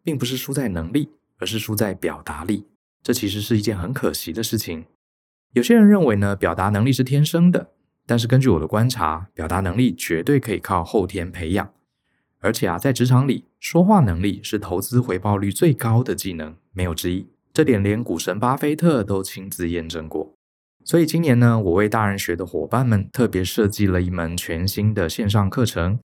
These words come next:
名称就叫做《大人的说话课》，条理清晰的说出观点，发挥影响力。课程代号是V零三一。在课程中呢，我会将说话的技巧拆解成结构、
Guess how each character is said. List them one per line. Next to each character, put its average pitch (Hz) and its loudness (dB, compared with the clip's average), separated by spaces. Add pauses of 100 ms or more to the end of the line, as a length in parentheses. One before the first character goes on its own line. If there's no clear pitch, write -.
(300)
名 104 -2
称 160 6
就 147 2
叫 110 2
做 101 2
《大 104 2
人 87 -2
的 90 -8
说 127 0
话 131 4
课》， - -2 (320)
条 107 0
理 151 4
清 - -4
晰 139 -2
的 120 0
说 131 -2
出 135 -2
观 156 2
点， 117 -2 (340)
发 123 2
挥 123 2
影 98 -2
响 90 -6
力。 104 0 (500)
课 - 2
程 131 2
代 147 2
号 139 2
是 123 2
V 123 4
零 110 0
三 131 2
一。 151 -2 (580)
在 165 0
课 180 4
程 147 2
中 156 6
呢， 151 6
我 95 4
会 123 0
将 123 4
说 147 2
话 156 2
的 104 0
技 190 2
巧 - -6 (160)
拆 147 4
解 107 2
成 85 -8
结 90 -2
构、 - 2